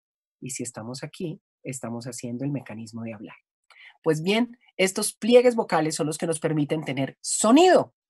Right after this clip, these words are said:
Hasta aquí es solo aire. El aire viene y es solo aire. Luego que pasan por nuestros pliegues,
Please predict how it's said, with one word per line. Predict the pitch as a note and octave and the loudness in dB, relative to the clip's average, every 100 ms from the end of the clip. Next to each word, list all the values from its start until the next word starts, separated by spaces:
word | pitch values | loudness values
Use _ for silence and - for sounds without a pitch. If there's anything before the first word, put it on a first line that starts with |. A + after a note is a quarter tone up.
| _ _ _ - | _ _ _ 2
Hasta | A3+ A#3+ A#3+ | 4 6 4
aquí | A#3 D#4+ G4+ - _ | 6 6 4 0 _
es | F#3 G3 | -4 2
solo | A3+ G#3+ F#3 | 4 6 6
aire. | D#3+ C#3 A#2 _ | 6 2 -2 _
El | C3+ C#3+ | -2 0
aire | C#3 D3 | 2 2
viene | F3+ B3+ D4 F4+ G#4+ _ _ _ _ _ _ _ | 6 8 8 4 0 _ _ _ _ _ _ _
y | - D3+ | -2 0
es | C#3 | 2
solo | F3+ A3+ F#3 | 2 4 2
aire. | A#2+ G#2+ - _ _ - | 0 -4 -16 _ _ -4
Luego | D3 D3 E3 | -2 0 0
que | E3+ | 0
pasan | D#3 E3 D3+ B2+ | 4 4 2 -4
por | A#2+ C3 | -6 -4
nuestros | C3 - B2+ | -4 -6 -10
pliegues, | - G3+ F3 F#3+ A#3+ | -4 -4 -2 -6 -10